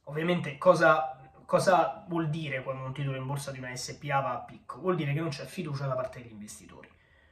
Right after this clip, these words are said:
Cioè vuol dire che la gente che avrebbe potuto investire in te, gli investitori, coloro che hanno il denaro per finanziarti, che avrebbero potuto investire in te,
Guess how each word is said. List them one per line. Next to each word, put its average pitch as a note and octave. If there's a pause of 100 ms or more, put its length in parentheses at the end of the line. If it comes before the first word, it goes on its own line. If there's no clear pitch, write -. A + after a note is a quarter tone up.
(160)
Cioè C#3+
vuol D3+
dire C3+
che C3
la D#3+
gente E3
che -
avrebbe D3
potuto C#3+
investire C3 (100)
in C3
te, C3+
gli C3+
investitori, C3+
coloro B2
che B2
hanno B2
il A#2+
denaro C3
per C3
finanziarti, B2 (380)
che -
avrebbero C#3
potuto C#3
investire C3+
in B3+
te, C3